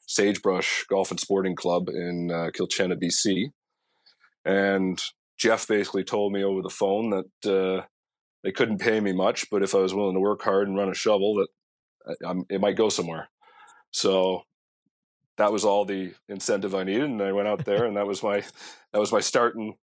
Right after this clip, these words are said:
golf architecture. It was literally raking and shoveling and edging bunkers for, uh, for, uh, four months, four and a half months. So, uh,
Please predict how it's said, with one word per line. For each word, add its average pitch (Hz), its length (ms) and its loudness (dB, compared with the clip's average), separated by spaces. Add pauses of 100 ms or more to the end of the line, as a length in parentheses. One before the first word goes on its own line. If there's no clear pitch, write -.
(160)
golf 110 220 0
architecture. 104 640 -4
It 87 80 -4
was 90 120 -10
literally 95 420 -2 (600)
raking 98 400 0
and 92 280 -2
shoveling 98 400 2
and 92 80 2
edging 92 240 -2
bunkers 98 520 -2 (280)
for, 85 400 -2
uh, 82 200 0 (880)
for, 90 340 0
uh, 82 220 2
four 90 300 0
months, - 500 -4 (140)
four 110 120 0
and 90 80 -2
a 87 40 -2
half 90 220 -4
months. - 280 -2
So, 90 320 0 (580)
uh, 90 320 0